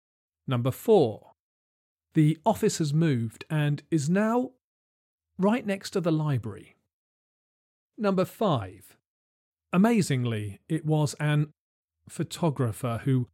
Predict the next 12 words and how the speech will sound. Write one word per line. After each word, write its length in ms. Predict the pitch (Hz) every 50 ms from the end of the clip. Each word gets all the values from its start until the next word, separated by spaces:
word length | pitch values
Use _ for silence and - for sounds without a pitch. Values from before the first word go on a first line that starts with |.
| _ _ -
won 360 | 147 143 165 175 175 170 156
the 80 | 135 120
wildlife 720 | 120 135 156 156 151 156 156 135 143 147 147 143 139 -
photography 600 | - 160 - - 175 170 156 156 - - 147 135
competition." 800 | - - 147 131 120 131 - - 185 175 - - - - - - _ _ _ _ _ _ _ _ _ _ _ _ _ _ _ _ _ _ _ _ -
Number 220 | 190 175 160 156
six, 560 | - - - 135 101 - - - - - - - _ _ _ _ _ _ _ _ _ _ _ -
"After 540 | 170 185 196 190 - - 214 196 190 170 - _ _ -
a 80 | 185 175
hard 400 | - - - 220 226 247 196 -
day's 300 | - 160 170 147 - 143
work, 440 | 135 120 107 107 104 - - -